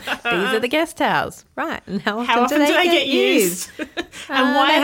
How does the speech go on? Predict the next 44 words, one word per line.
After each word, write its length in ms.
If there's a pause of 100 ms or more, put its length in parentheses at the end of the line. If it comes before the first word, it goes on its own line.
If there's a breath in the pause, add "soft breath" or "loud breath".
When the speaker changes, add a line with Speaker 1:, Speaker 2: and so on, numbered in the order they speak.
Speaker 2:
they 60
Speaker 1:
haven't 160
been 240
used 300
in 120
five 300
years. 440 (480)
Why 280
do, 200
why, 360
why 300
aren't 240
your, 340 (380)
why 440
aren't 260
you 120
using 440
them 160
instead 300
of 120
these 240
threadbare 640
towels 420
that 220
you 220
have? 440 (180)
<laughs> 0
Speaker 2:
That 440
is 120
exactly 460
where 160
my 220
brain 260
was 180
going. 160
Speaker 1:
Yeah. 200
Speaker 2:
Is 100
so 280
many 180
people 240
have 160
these 180 (100)
gorgeous, 440
luscious 640